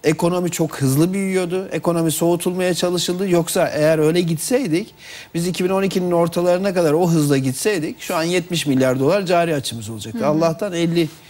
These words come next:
Speaker 1: e, şu an elli iki, elli üç milyar dolar. Yani milli gelire oran olarak düşük.
Speaker 2: Anladım.
Speaker 1: Yani o zaman çok doğru bir politika izlendi. Ve eleştirildi bu politika. Bilakis burada bütün bizim yayınlarımızın hepsi şeyde var, YouTube'da var.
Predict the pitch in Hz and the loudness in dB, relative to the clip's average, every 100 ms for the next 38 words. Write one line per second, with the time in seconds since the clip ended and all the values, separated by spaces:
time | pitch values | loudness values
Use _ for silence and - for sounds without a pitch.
0 | - - - - _ - 135 135 139 147 | -20 -20 -20 -20 _ -6 -2 -2 -2 -2
1 | 147 147 143 143 156 147 147 135 143 127 | 0 0 0 0 0 2 2 2 -2 0
2 | 120 117 123 135 135 139 143 147 147 143 | 0 -2 -2 0 2 2 2 2 2 2
3 | 147 135 147 147 135 139 139 143 127 214 | 2 4 2 2 2 2 0 -2 -2 -2
4 | 175 160 143 165 - - - - - - | -4 -8 -10 -14 -18 -20 -20 -20 -20 -20
5 | - - _ 151 160 - 170 220 233 220 | -20 -20 _ 0 0 0 0 0 0 0
6 | 208 175 175 175 180 185 - 156 151 - | -2 0 2 2 2 0 0 -2 -2 -2
7 | 175 127 104 107 104 - 104 _ _ - | 0 0 -2 -10 -14 -16 -20 _ _ -16
8 | - 190 190 170 175 - 185 185 170 147 | -2 0 2 2 2 0 -2 -2 0 -2
9 | 120 117 107 - - 104 - 214 208 160 | -4 -8 -10 -14 -14 -14 -6 0 0 0
10 | 165 190 - - 160 170 180 175 170 214 | -4 -6 -12 -12 -2 0 0 -2 -4 -4
11 | 196 175 170 175 175 170 170 170 170 175 | -4 -2 -2 0 2 2 0 0 0 0
12 | 170 175 - 165 143 - 156 156 147 135 | 0 0 -2 -2 -2 0 0 2 4 2
13 | 123 - - _ _ - 143 - 139 147 | 0 -8 -20 _ _ -4 -2 -2 -4 0
14 | 143 131 135 | 2 2 0